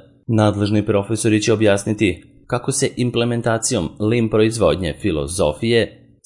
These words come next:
skraćuje vreme od narudžbine kupca do isporuke proizvoda ili usluge i eliminišu svi izvori gubitka i rasipanja u poslovnom procesu.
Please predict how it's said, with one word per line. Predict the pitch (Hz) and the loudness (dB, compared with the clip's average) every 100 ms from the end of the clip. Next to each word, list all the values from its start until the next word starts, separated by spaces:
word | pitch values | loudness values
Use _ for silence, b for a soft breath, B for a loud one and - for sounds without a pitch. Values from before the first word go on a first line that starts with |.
| - | -4
skraćuje | 120 120 - 131 107 | -2 -2 0 2 2
vreme | 95 71 101 110 - | 0 0 0 -2 0
od | 107 107 | 0 0
narudžbine | 104 113 120 123 120 95 87 | 0 0 0 -2 -2 -2 -2
kupca | 76 71 - 113 | -4 -4 -2 0
do | 113 - | 0 0
isporuke | 120 - 127 127 123 101 | -2 -2 -2 -2 -2 -2
proizvoda | 85 71 104 104 104 - | -2 -2 -2 0 0 0
ili | 127 113 | -2 0
usluge | 82 82 107 98 - - _ - | 0 0 -2 -2 -4 -14 _ -4
i | 123 - | -4 0
eliminišu | 113 110 117 120 - 110 | 0 0 0 -2 -2 -2
svi | - 120 - | -2 -2 -2
izvori | 117 120 120 117 | -2 -2 0 0
gubitka | 113 76 67 - 117 101 - _ _ | -2 -2 -4 -4 -2 -2 -4 _ _
i | - 117 110 | -2 0 0
rasipanja | 107 104 123 127 123 107 | 0 -2 -2 -2 -2 -2
u | 127 127 | -2 0
poslovnom | 101 98 - 80 78 82 | 2 2 0 -4 -4 0
procesu. | 92 90 101 - - - | 0 0 -2 -4 -8 -12